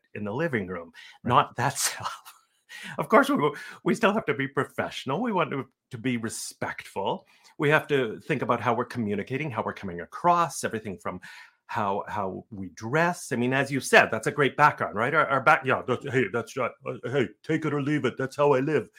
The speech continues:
Speaker 1: My office is a pigsty, right? Or, uh, you know, "This is just how I dress." Or,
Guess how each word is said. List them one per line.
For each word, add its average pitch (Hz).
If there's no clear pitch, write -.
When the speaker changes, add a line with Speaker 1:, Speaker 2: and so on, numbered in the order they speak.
Speaker 1:
My 120
office 139
is 117
a 127
pigsty, 127
right? 113
Or, 131
uh, 127
you 135
know, 143
"This 143
is 139
just 151
how 143
I 135
dress." 135
Or, 127